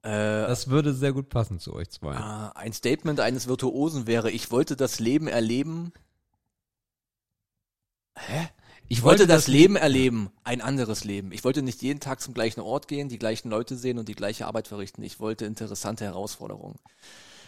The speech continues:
Speaker 1: Das klingt doch nicht nach mir, Digga.
Speaker 2: Virtuosen lieben es, mit ihren Händen und ihren Augen zu erforschen, indem sie die Welt um sich herum mit kühlem Verstand und geistiger Neugier berühren und untersuchen. Menschen mit diesem Persönlichkeitstyp sind natürliche Tatmenschen, die ein Projekt nach dem anderen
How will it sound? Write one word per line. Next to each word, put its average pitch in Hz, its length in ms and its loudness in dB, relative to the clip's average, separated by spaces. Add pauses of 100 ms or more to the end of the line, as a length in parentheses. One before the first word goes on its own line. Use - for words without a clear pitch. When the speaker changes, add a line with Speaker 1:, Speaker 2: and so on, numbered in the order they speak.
(1300)
Speaker 1:
Das - 140 -18
klingt - 180 -6
doch - 100 -14
nicht - 180 -16
nach - 160 -16
mir, 143 220 -16
Digga. 107 400 -18
Speaker 2:
Virtuosen 156 680 0
lieben 156 260 -2
es, 151 140 -6
mit 143 160 -8
ihren 117 180 -2
Händen 143 320 -2
und 123 100 -10
ihren 113 160 -6
Augen 110 300 -2
zu - 140 -6
erforschen, 120 460 -4
indem 110 200 -2
sie 104 140 -10
die 92 120 -4
Welt 110 200 -2
um 110 100 -4
sich 104 140 -8
herum 98 240 -4
mit 101 180 -8
kühlem 170 400 -4
Verstand 117 500 -8
und 87 140 -10
geistiger 104 480 -8
Neugier 95 400 -6
berühren 117 480 -6
und 95 160 -12
untersuchen. 104 540 -2 (500)
Menschen 156 300 0
mit 139 100 -4
diesem 131 220 -6
Persönlichkeitstyp 117 760 -4
sind 101 140 -6
natürliche 98 460 -8
Tatmenschen, 120 600 -6
die 101 120 -6
ein 95 120 -8
Projekt 98 380 -4
nach 95 260 -4
dem 87 160 -8
anderen 95 360 -8